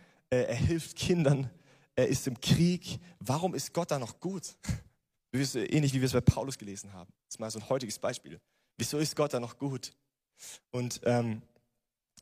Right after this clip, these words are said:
Donnerstagnachmittag kam der Sturm und er, äh, nicht der Sturm, der Krieg.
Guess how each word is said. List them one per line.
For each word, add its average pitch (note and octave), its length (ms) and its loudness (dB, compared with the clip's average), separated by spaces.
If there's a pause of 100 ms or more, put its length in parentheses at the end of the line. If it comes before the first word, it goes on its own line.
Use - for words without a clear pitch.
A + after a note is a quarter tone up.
(100)
Donnerstagnachmittag C3 880 6
kam B2+ 280 2
der A#2+ 80 4
Sturm C3 500 4 (420)
und G2 140 0
er, G#2+ 240 6 (180)
äh, F#2+ 180 2
nicht G#2+ 140 -4
der G2 60 6
Sturm, F#2 420 2 (800)
der F#2 80 4
Krieg. - 380 2